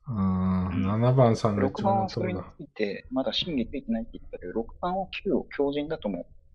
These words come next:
Speaker 2: 考えてて、九、強靭寄りで考えてんでしょ、六番さん。ってことは四番さんと視点違うんだから、四番さんから行きゃいいじゃん。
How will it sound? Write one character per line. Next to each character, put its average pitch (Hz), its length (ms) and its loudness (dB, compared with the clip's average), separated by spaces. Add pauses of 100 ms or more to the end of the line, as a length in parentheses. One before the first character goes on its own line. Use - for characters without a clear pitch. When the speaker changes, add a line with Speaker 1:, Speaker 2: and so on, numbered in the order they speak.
Speaker 2:
考 107 160 0 (120)
え 101 60 2
て - 140 -10
て、 - 240 -10
九、 143 360 -2 (360)
強 151 200 4
靭 170 280 0 (100)
寄 127 180 8
り 139 100 8
で 143 100 4
考 123 160 4 (100)
え 123 60 4
て - 100 -2
ん - 20 -2
で - 60 -2
し - 100 4
ょ、 151 40 8
六 - 220 2
番 - 180 2
さ - 100 -8
ん。 - 40 -6
っ - 20 -20
て - 80 -4
こ - 100 0
と - 80 4
は 107 60 6
四 107 200 4
番 127 140 6
さ 127 120 4
ん 123 40 -2
と 123 100 -4
視 - 120 4
点 127 100 2
違 - 220 0
う 131 40 4
ん 117 40 2
だ - 80 -4
か - 100 0
ら、 - 60 0
四 98 180 2
番 104 100 4
さ 117 120 2
ん 110 40 4
か 110 120 2
ら 104 60 6
行 104 100 0
き 110 60 6
ゃ 107 40 8
い 92 80 2
い - 20 -6
じ - 100 0
ゃ - 40 -2
ん。 - 40 -12